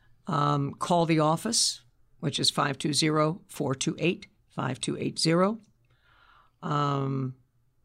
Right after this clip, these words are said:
you can come to the warehouse, take a tour,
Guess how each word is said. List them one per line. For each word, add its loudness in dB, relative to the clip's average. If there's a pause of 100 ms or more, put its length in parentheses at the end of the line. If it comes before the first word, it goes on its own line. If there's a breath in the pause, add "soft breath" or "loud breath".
(140)
you 2
can -2 (280)
come 2
to 0
the 2
warehouse, 0 (460)
take 0
a -10
tour, 0